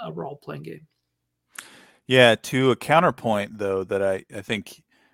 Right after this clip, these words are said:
Speaker 2: you know, y-, you probably are thinking of, too, is that, uh, it is great for quick and dirty, let's get, make sure the system does, doesn't get in the way of fast combat and action. But, um, if you are playing maybe,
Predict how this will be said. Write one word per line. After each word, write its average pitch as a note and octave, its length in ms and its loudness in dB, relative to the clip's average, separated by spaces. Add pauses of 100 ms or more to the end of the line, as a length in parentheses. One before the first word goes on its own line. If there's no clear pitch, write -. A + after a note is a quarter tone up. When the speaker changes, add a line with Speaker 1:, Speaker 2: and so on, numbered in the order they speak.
(160)
Speaker 2:
you A#2 80 -6
know, G2+ 120 -4
y-, G2+ 220 -10
you - 500 -16
probably G#2+ 520 0
are F2+ 80 -4
thinking G#2+ 400 -6
of, F#2 280 -10
too, G#2 360 -6
is F2 240 -8
that, F2+ 320 -6
uh, F2 240 -8 (340)
it C3+ 140 6
is D3+ 140 4
great C3+ 280 4
for A#2+ 180 -6
quick - 300 -4
and A2+ 120 -2
dirty, A2+ 280 0
let's G2+ 420 -6
get, A#2+ 180 -4
make A#2 200 -6
sure B2 140 -6
the G2+ 60 -6
system G#2+ 340 -10
does, G2+ 120 -18 (200)
doesn't G2+ 260 -4
get G#2 80 -6
in G2 60 -10
the G2 80 -10
way G2 160 -2
of F2+ 100 -8
fast G2 360 -4
combat F2+ 440 -6
and F#2 100 -14
action. F#2 480 -10
But, F2+ 280 -14
um, F2+ 220 -12 (400)
if B2+ 140 -2
you C#3 140 2
are B2+ 200 6
playing C3 360 -2
maybe, G#2 460 -4